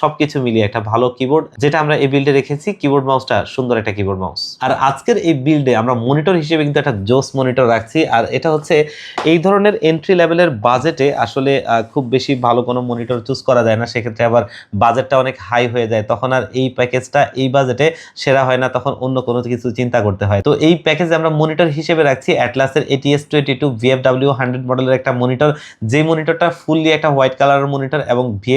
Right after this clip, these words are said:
প্যানেলের মনিটর, যেটা হান্ড্রেড হার্টজের। আর এই মনিটরটার, আহ, লুকিংটা কিছুটা আমাদের এখান থেকেই দেখা যাচ্ছে। স্ট্যান্ডটা totally একটা ভি টাইপের স্ট্যান্ড, যেটা ফুললি মেটাল এবং এর সামনে দেখতেই পাচ্ছেন বেজেলটা একদম ন্যারো বেজেল এবং খুবই স্লিম একটা মনিটর। এবং ব্যাক সাইডটাও,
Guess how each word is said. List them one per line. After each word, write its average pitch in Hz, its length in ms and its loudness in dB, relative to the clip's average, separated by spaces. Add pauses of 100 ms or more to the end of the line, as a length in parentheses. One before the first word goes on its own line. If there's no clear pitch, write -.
(100)
প্যানেলের 139 400 0
মনিটর, 135 360 -2
যেটা 120 240 -2
হান্ড্রেড 113 360 0
হার্টজের। 104 340 2 (320)
আর 117 80 2 (120)
এই 147 120 4
মনিটরটার, 165 460 2
আহ, 147 80 0 (160)
লুকিংটা 170 340 2 (100)
কিছুটা 175 340 0
আমাদের 160 240 0
এখান 147 220 -4
থেকেই 147 240 0
দেখা 127 220 -2
যাচ্ছে। 131 220 -2 (460)
স্ট্যান্ডটা 147 460 0 (100)
totally 135 380 2
একটা 135 120 -2 (120)
ভি 123 160 -4
টাইপের 135 260 -2 (120)
স্ট্যান্ড, 135 300 -2
যেটা 117 200 -2
ফুললি 120 220 0 (120)
মেটাল 123 300 0 (160)
এবং 117 140 0 (160)
এর 110 140 -2
সামনে 123 320 0
দেখতেই 127 280 2
পাচ্ছেন 139 220 0 (420)
বেজেলটা 120 420 2
একদম 117 180 0 (100)
ন্যারো 113 280 2
বেজেল 123 240 0 (120)
এবং 110 120 2 (100)
খুবই 127 260 -2
স্লিম 135 280 -2
একটা 123 200 -4
মনিটর। 117 280 -2 (120)
এবং 120 120 2 (220)
ব্যাক 117 220 0
সাইডটাও, 147 340 2